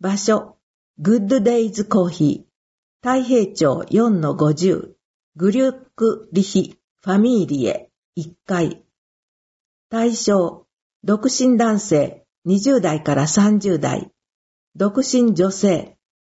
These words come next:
年齢は問いません。定員、男女各七人。応募多数の場合は抽選。参加料、千円。飲み物、デザート代。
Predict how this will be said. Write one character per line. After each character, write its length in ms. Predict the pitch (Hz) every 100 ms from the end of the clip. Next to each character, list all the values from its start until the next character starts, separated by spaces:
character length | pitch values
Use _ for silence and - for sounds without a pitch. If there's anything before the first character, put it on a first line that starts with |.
| _
年 260 | 214 262 240
齢 160 | 233
は 140 | 208 202
問 220 | 196 170
い 40 |
ま 140 | 160 160
せ 220 | - 135
ん。 180 | - - _ _ _ _ _ _ _ _
定 260 | 247 247 226
員、 380 | 214 190 190 - _ _
男 300 | 226 247 196
女 180 | 151 -
各 400 | - 240 - 160
七 320 | 156 185 202
人。 300 | 175 - - _ _ _ _ _ _ _ _ _ _
応 220 | 269 285
募 140 | 262 262
多 180 | 247
数 260 | 240 254 254
の 160 | 185 151
場 140 | 165 170
合 160 | 160
は 100 | 156
抽 320 | 160 - 220 220
選。 460 | 220 185 156 - _ _ _ _ _ _
参 320 | - 254 254
加 160 | 247 226
料、 420 | 175 139 - - _ _ _ _ -
千 320 | 240 226 180
円。 320 | 160 131 208 _ _ _ _
飲 200 | 175 190
み 140 | 233 240
物、 460 | 220 196 180 - _ -
デ 160 | 190
ザ 220 | 190 214
ー 40 | 208
ト 140 | 185
代。 300 | 165 156 -